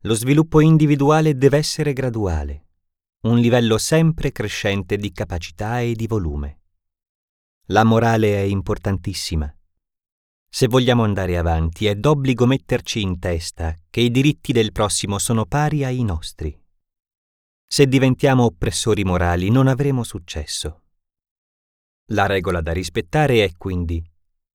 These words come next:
il bene più alto per il maggior numero di persone. Per ottenere dei risultati,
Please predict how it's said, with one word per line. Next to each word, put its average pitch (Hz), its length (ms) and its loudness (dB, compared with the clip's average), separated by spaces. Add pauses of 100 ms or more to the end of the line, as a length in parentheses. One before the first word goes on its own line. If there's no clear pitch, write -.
(280)
il 123 200 0
bene 123 300 4
più 87 200 -4
alto 85 380 -4
per 123 180 0
il 127 120 4
maggior 127 360 2
numero 123 360 2
di 98 120 -4
persone. 73 640 -6 (1200)
Per 98 100 0
ottenere 104 440 2
dei 92 240 2
risultati, 98 760 -2